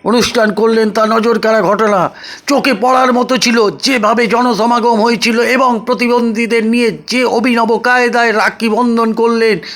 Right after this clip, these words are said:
তা সমস্ত মানুষের হৃদয় কাড়লেন। বাপি ঘোষ,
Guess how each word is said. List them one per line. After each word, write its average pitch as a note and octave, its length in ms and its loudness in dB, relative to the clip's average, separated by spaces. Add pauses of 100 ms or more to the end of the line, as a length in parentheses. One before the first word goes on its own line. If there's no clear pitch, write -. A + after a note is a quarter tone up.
(380)
তা G#3+ 160 0
সমস্ত A#3 480 0
মানুষের G#3+ 540 0
হৃদয় A3+ 320 0
কাড়লেন। A3 540 0 (540)
বাপি A#3 420 0
ঘোষ, G#3+ 520 0